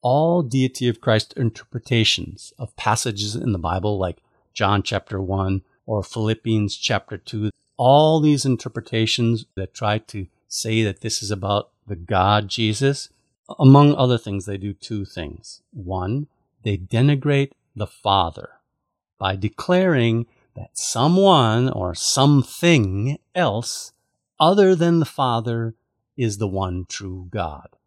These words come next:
Again, if the Father is the one true God, then nothing else is. No combination of persons would be the one true God.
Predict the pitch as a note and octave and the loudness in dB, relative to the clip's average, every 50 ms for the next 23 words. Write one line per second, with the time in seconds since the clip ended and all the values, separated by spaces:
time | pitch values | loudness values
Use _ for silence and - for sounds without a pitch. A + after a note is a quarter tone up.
0 | _ _ _ _ _ _ _ _ _ _ _ _ - - A2 G#2 A#2 E2+ D2 - | _ _ _ _ _ _ _ _ _ _ _ _ -12 -10 -6 -4 -6 -6 -6 -10
1 | F#2 - - - - - G#2 A#2 C3 C3 B2 A2+ B2+ B2 B2 B2 - C3 A#2 A2 | -14 -16 -16 -8 -4 0 0 2 2 0 0 0 0 0 0 0 -2 -4 -2 0
2 | C3 C3+ A#2+ G2 F2+ F2+ _ _ - G#2 G#2 A2+ D3 D3+ - D#3 C3 A#2 A2 G2 | 2 2 2 2 -2 -6 _ _ -4 0 2 2 2 2 2 2 2 2 0 -2
3 | - - - F2 D2+ D#2 - - - - - - G#2 G#2 - - - C3 A2+ A2 | -4 -6 -10 -12 -14 -14 -16 -18 -18 -18 -16 -14 -14 -12 -8 -4 -2 0 2 2
4 | A2+ A2+ A2+ A2 G#2+ - - - E2+ E2 D#2 - _ - - B2 A2 - - F#2 | 2 0 0 0 -2 -4 -6 -6 -8 -12 -12 -14 _ -4 0 0 0 0 0 -2
5 | E2+ E2+ F#2 F2+ - - F2 E2 G2 G#2 G2+ E2 G2 E2+ F2 E2+ E2 - - - | -2 -2 -4 -8 -10 -8 -6 -2 0 0 0 0 0 -2 -2 -2 -2 -4 -6 -8
6 | - - F#2 F#2+ F#2+ | -6 -4 -4 -6 -6